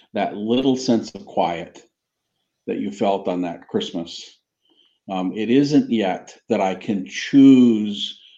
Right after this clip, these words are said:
gratitude in some, in some, and feel it in some full way, but I can feel that, like, the seed of that choice. I can feel the,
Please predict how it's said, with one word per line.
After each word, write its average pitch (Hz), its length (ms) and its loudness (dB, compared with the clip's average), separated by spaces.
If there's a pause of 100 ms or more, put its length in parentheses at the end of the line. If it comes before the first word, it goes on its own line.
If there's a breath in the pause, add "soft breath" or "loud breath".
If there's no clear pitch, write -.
(100 soft breath)
gratitude 98 720 -4
in 87 160 -10
some, 92 640 -8
in 92 160 -10
some, 95 300 -8
and 90 180 -10
feel 123 380 4
it - 140 -8 (100)
in 92 120 -6
some 101 300 -4
full 95 320 -4
way, 80 420 -8 (460 loud breath)
but 104 180 -2
I 101 120 0
can 104 280 -4
feel 131 500 2
that, 110 160 0
like, 107 200 -4
the - 120 -12
seed 123 520 4
of 92 140 -6
that - 220 -10
choice. 80 380 -10
I 90 100 -8
can - 240 -12
feel 110 480 -4
the, 87 260 -8